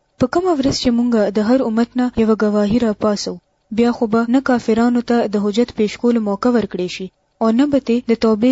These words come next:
ویستلو مطالبه وکړی شي. ظالمان خلک چې یو ځلې عذاب وویني، نو بیا به ترې نه عذاب سپکړی کیږي، او نه به ورله د یو ساعت دپاره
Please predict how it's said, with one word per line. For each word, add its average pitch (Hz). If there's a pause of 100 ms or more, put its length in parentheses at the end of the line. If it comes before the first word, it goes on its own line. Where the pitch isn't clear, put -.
(120)
ویستلو 240 (180)
مطالبه 208
وکړی 185
شي. 190 (340)
ظالمان 226
خلک 233
چې -
یو 247
ځلې 233
عذاب 226
وویني، 220 (220)
نو 233
بیا 262
به 262
ترې 233
نه 269
عذاب 247
سپکړی 214 (120)
کیږي، 214 (360)
او 226
نه 294
به 302
ورله 240 (120)
د 208
یو 247
ساعت 262
دپاره 202